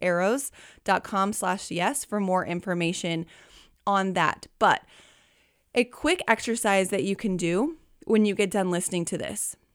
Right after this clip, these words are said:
is just to take a piece of paper. Okay, just, like, rip it out of a ninety-nine cent notebook. Take a piece of paper and quickly segment your life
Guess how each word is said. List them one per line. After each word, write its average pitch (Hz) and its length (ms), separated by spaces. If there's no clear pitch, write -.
is 226 160
just 240 160
to 220 80
take 254 360
a 392 80
piece 262 260
of 233 80
paper. - 440
Okay, 208 240
just, 190 120
like, 185 140
rip 180 220
it 220 80
out 190 160
of 190 40
a 190 40
ninety-nine 175 480
cent 175 160
notebook. - 400
Take 247 200
a 320 60
piece 349 180
of 320 80
paper 208 300
and 185 200
quickly 311 400
segment 202 760
your 190 220
life 175 460